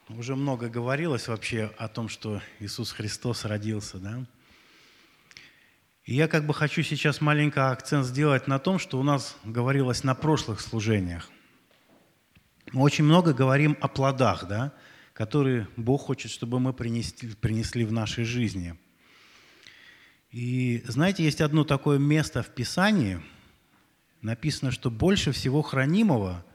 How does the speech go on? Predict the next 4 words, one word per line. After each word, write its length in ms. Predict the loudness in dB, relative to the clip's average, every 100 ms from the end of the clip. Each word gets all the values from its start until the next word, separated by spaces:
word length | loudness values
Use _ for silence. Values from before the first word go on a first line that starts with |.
| _ _ _ _
храни 380 | -8 -4 -2
сердце 520 | -2 2 4 4 -2 -10
твое». 360 | -6 -4 -4 -10 -18 _ _ _ _ _ _ _ _ _ _ _ _ _ -20 _ _ _ _
Почему? 600 | -8 -4 2 4 4 2